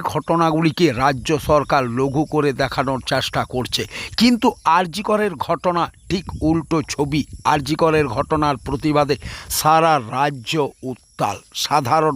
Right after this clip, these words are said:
মানুষও পথে নেমেছে এইবার, যা দেখে অনেকেই ভাবছেন এবার হয়তো রাজ্য সরকার অনেকটাই নড়বে, কারণ কয়েকদিন হয়ে গেল তবুও আরজি করে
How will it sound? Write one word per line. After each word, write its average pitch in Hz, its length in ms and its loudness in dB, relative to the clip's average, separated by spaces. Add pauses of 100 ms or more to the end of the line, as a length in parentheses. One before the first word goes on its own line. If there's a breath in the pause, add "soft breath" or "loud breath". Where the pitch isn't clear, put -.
(100)
মানুষও 156 420 0 (120)
পথে 143 340 0
নেমেছে 143 460 -2 (400 loud breath)
এইবার, 131 400 2 (380 loud breath)
যা 156 260 2
দেখে 147 320 0 (180)
অনেকেই 135 500 -2
ভাবছেন 131 500 0 (240)
এবার 180 260 2
হয়তো 147 480 -2
রাজ্য 117 400 -4
সরকার 139 420 0 (400 loud breath)
অনেকটাই 156 640 2 (320)
নড়বে, 131 440 -4 (580 loud breath)
কারণ 214 260 6 (120)
কয়েকদিন 214 540 2 (120)
হয়ে 196 200 6
গেল 190 160 4 (160)
তবুও 180 340 2 (140)
আরজি 165 380 2
করে 175 260 2